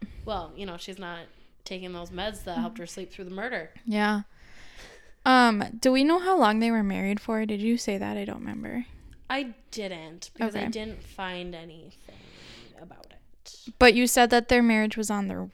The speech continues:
Speaker 2: rocks,
Speaker 1: Yeah.
Speaker 2: possibly, right?
Speaker 1: Yeah, allegedly. Not coming from her, but coming from other sources, things were not going great in the relationship anymore.
Speaker 2: Well, that would make s-, like,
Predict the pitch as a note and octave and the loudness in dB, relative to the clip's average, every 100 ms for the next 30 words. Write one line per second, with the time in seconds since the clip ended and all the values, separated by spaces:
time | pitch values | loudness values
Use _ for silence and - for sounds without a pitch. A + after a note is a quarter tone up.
0 | - - A3 G#3 F#3+ - - - - C4 | -16 -14 -4 0 0 0 -4 -6 -2 2
1 | C4 A#3+ - - - - A3+ C4 B3+ A#3+ | 2 2 -2 -2 -2 0 -2 0 0 0
2 | A3+ A3 A#3 A3 A3 A3 G#3 G#3 G#3 G#3 | -2 -2 -2 -2 -4 -8 -8 -6 -6 -6
3 | G3+ G#3 - - - - - - - A3+ | -6 -6 -10 -20 -20 -20 -20 -20 -14 -2
4 | G#3+ F#3+ - A#3+ A3 A3+ C4 A3+ - A3+ | 0 0 -4 -8 -8 -8 -8 -8 -6 -6
5 | G3+ G3+ F3+ G#3 G3+ G3 G3 E3 F#3 F3+ | -4 -6 -10 -10 -10 -10 -10 -8 -6 -6
6 | F3+ F3+ F3 E3+ E3+ - E3+ F3 E3 - | -8 -10 -10 -10 -10 -10 -12 -12 -14 -14
7 | - G#2 G#2 E3 C3+ G2 F#3 F3+ A2+ C#3+ | -16 -18 -16 -16 -16 -14 -14 -14 -16 -18
8 | - - - - - B3+ B3+ B3+ A#3+ A#3 | -16 -16 -16 -14 2 8 10 10 8 6
9 | G#3+ - - A3+ A3 G#3+ - | 2 -6 -10 -4 -2 -2 -8